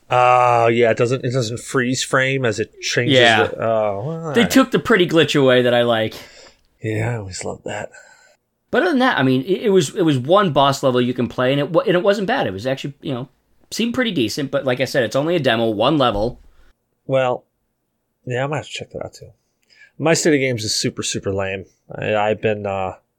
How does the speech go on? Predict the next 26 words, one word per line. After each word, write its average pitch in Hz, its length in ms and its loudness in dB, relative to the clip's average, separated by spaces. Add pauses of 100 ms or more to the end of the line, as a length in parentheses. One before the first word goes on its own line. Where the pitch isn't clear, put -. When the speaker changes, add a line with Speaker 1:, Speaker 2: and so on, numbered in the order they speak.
(880)
Speaker 1:
I've 107 120 -6
been 113 120 -4
pretty 120 200 -2
much 110 220 -4
getting 110 180 0
home 110 180 -2
every 104 160 -2
night 104 260 -2
and 104 160 -12
drinking 107 360 -8
myself 104 420 -2
until 98 180 -6
I 95 100 0
pass 98 280 -2
out. 101 300 0 (420)
So, 185 500 -2 (460)
uh, - 260 -18 (100)
I've 101 340 -4
played 107 320 0
some, 95 420 -12 (720)
I've - 120 -12
played 113 180 2
a 98 60 -4
little 110 280 0
bit 107 280 0
of, 95 420 -4